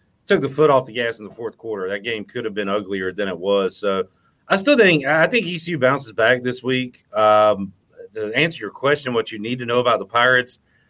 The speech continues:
I don't know. They're a pretty desperate team right now, uh, coming off, uh, what, five, six straight seasons without a bowl game. So there's gonna be, uh, there's gonna be a, a pretty good crowd, I think, on Saturday, and a team that's looking to bounce back from last Thursday.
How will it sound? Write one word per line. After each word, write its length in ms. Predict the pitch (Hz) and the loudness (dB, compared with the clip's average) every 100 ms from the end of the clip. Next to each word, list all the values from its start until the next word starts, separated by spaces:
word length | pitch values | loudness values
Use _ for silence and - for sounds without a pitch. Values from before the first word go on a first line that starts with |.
| _ - | _ 0
I 80 | 147 | 2
don't 100 | 180 | 6
know. 120 | 165 | 6
They're 100 | 107 | 4
a 60 | |
pretty 200 | 135 208 | 2 0
desperate 480 | 131 147 165 - 131 | 2 2 0 -2 -8
team 260 | 147 151 127 | -4 -4 -2
right 200 | 104 92 | -4 -4
now, 300 | 98 87 - | -8 -10 -12
uh, 240 | - 101 92 | -8 -4 -4
coming 280 | 123 120 117 | -4 -4 0
off, 400 | 113 113 110 _ _ _ _ _ - | 4 2 0 _ _ _ _ _ -8
uh, 400 | 101 98 98 98 | -4 -2 0 0
what, 220 | 107 82 | -2 -2
five, 300 | - 123 123 | 2 4 2
six 260 | - 127 - | 0 -6 -2
straight 240 | 127 117 | -2 -2
seasons 320 | - 120 120 | -6 -10 -8
without 180 | 101 104 | -2 0
a 60 | 92 | 0
bowl 240 | 98 110 | 0 0
game. 300 | 101 92 90 | -2 -6 -8
So 360 | - 98 98 - _ _ _ | -4 -2 -2 -4 _ _ _
there's 180 | - 120 | -2 0
gonna 200 | 143 165 | 2 2
be, 320 | 151 156 151 | 4 4 4
uh, 460 | 147 135 135 131 123 - | 4 6 6 4 2 -6
there's 160 | 113 127 | -6 -2
gonna 160 | 156 | -2
be 580 | 131 147 147 147 139 110 | 0 0 0 0 -4 -4
a, 200 | 113 117 | -4 -2
a 60 | 117 | -4
pretty 280 | - 196 208 | -2 0 2
good 220 | 190 185 | 0 2
crowd, 280 | 165 170 165 | 2 4 4
I 60 | |
think, 220 | 160 165 | 0 0
on 100 | 160 | -2
Saturday, 680 | 156 165 160 156 151 156 156 | 0 2 4 4 4 4 4
and 100 | 120 | 2
a 40 | 107 | -2
team 300 | - 147 139 | -2 0 0
that's 300 | - - 135 | -4 -8 -6
looking 160 | 131 | -4
to 80 | 120 | -2
bounce 260 | 117 123 - | 0 0 0
back 300 | 113 117 120 | 0 0 -2
from 100 | 107 | -4
last 240 | 107 - | -4 -2
Thursday. 360 | 107 107 95 | -4 -4 -6